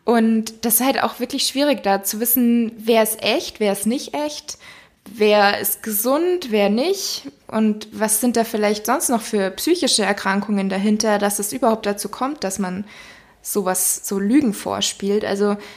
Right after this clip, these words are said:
finde ich sehr, sehr schwierig auf Instagram. Also das ist echt so eine gespaltene Plattform, finde ich. Also ich liebe sie und ich find's richtig toll, da anderen Leuten zu helfen und es gibt auch super viele tolle Accounts,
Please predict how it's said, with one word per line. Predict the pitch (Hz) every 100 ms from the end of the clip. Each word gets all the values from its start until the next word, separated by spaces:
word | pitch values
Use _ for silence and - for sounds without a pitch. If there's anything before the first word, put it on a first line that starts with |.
| -
finde | 214 202
ich | 202
sehr, | - 214 220
sehr | 190
schwierig | - 202 202 196
auf | 196
Instagram. | 196 190 196 190 180 202
Also | 196 208
das | 208
ist | -
echt | 220 -
so |
eine | 214 208 208 - - _ _ -
gespaltene | 104 - 208 254 247 233
Plattform, | 220 233 226 - 202 208
finde | 208 202 190
ich. | 208
Also | 214
ich | 214 -
liebe | 233 277 294 254
sie | 277 294
und | 233
ich | -
find's | 226 226
richtig | 269 269 226
toll, | - 226 247
da | 254 247 247
anderen | - 233 247 240 226
Leuten | 226 240 240 220
zu | 214
helfen | 196 220 254 - 254 247
und | 214 214
es | 214
gibt | 240 -
auch | 208
super | - 262 262 226
viele | - 226 220
tolle | 233 226 214
Accounts, | 208 214 214 269 285